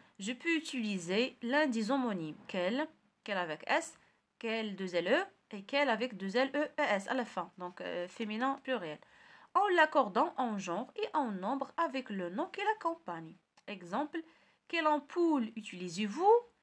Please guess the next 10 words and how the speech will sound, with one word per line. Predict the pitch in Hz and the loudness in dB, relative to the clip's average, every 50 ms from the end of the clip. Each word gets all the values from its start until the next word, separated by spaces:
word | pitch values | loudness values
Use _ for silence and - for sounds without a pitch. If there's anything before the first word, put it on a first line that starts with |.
| _ _ _ _ _ - | _ _ _ _ _ -4
Quel | 349 349 339 277 | -2 0 0 0
geste | 240 294 311 302 - - | 2 2 0 0 2 0
adoptez | 262 214 233 226 - - - 226 214 220 - _ _ _ _ _ _ - | 0 2 0 -2 -2 -4 -4 -2 -2 -2 -4 _ _ _ _ _ _ -12
pour | 262 254 247 240 226 202 202 208 | -8 -6 -4 -2 -4 -2 -2 -2
économiser | 208 202 - 240 226 226 220 220 208 208 | -2 -2 -4 -4 -2 0 -2 -2 -2 -4
de | 185 165 165 | -4 -4 -4
l'énergie ? | 170 170 180 220 254 262 269 339 403 480 480 - _ _ _ _ _ _ _ _ _ _ _ _ _ - | -4 -2 -2 -2 -2 0 2 2 2 2 2 -2 _ _ _ _ _ _ _ _ _ _ _ _ _ -4
Quelle | 392 381 359 320 294 285 277 254 220 | 0 2 4 6 6 4 4 2 0
belle | 190 - - 220 226 214 208 202 190 180 175 180 | -2 -4 0 4 6 6 8 6 6 4 2 0
fleur ! | - - 220 254 294 330 349 370 | -4 0 6 8 8 10 10 8